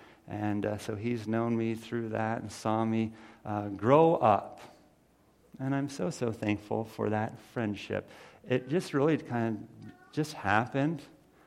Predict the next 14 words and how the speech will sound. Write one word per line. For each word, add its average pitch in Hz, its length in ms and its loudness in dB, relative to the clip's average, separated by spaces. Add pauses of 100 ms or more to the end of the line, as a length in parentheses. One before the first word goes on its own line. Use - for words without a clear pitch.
(320)
You 120 100 -2
know, 120 360 0
uh, 110 600 -2
it 123 80 -2
got 139 300 0
sparked - 720 4
when 113 140 0
I 113 60 0
had 113 180 0
a 110 40 0
couple 113 360 -4
of 107 80 -2
my 104 200 -2
elders 110 720 -4